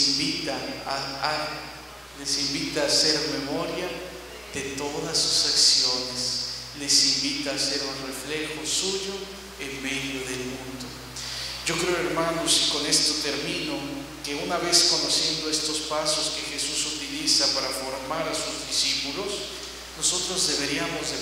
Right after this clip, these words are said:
preguntarnos, ¿en cuál me encuentro yo? ¿En dónde me encuentro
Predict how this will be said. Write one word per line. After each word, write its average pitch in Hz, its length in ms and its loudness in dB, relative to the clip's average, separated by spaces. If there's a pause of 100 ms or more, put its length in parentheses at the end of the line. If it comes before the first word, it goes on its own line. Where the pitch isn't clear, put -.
preguntarnos, 135 840 -4 (640)
¿en 160 400 -4
cuál 175 280 2 (360)
me 147 60 -4
encuentro 147 800 -4
yo? 156 80 -4 (1200)
¿En 170 220 -2
dónde 190 340 4
me 190 120 4 (100)
encuentro - 440 -4